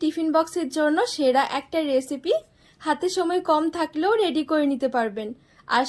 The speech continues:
শুধু এভাবে একবার টিফিন বক্সে বানিয়ে দিন, দেখবেন একবার খেলে বারে বারে বানিয়ে দেওয়ার আবদার করবে, এতটা মজা হয় খেতে। আর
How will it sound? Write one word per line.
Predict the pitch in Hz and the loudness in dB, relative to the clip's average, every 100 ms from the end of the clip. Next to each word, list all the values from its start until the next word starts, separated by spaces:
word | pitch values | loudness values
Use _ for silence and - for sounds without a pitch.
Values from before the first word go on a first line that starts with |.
| - | -2
শুধু | 311 349 - 277 | -4 -4 -2 -2
এভাবে | 311 302 330 - 247 | 0 -2 -2 -2 -2
একবার | 226 277 311 | -2 -4 -4
টিফিন | 311 311 311 | -4 -2 0
বক্সে | 320 320 370 294 | 0 0 -2 0
বানিয়ে | 277 294 302 302 | 0 0 -2 -2
দিন, | 508 605 - - - | -4 -6 -20 -12 -2
দেখবেন | 269 247 311 349 - 240 | 0 0 -4 -8 0 0
একবার | 240 - 330 370 | 0 -2 -2 0
খেলে | 311 254 349 330 | 0 2 2 2
বারে | 254 247 269 | 2 2 2
বারে | 277 294 254 | 2 2 0
বানিয়ে | 240 254 247 | 0 0 0
দেওয়ার | 269 320 - 254 | 0 0 0 -2
আবদার | 196 247 254 | 0 -2 0
করবে, | 240 214 220 240 - - - | -2 -2 -6 -10 -16 -16 -10
এতটা | 240 254 269 403 349 | -6 -4 0 0 2
মজা | 247 233 262 294 | 0 0 0 0
হয় | 294 320 | -2 -2
খেতে। | 320 285 359 554 - _ _ - | -4 -4 -4 -4 -6 _ _ -6
আর | 220 | -6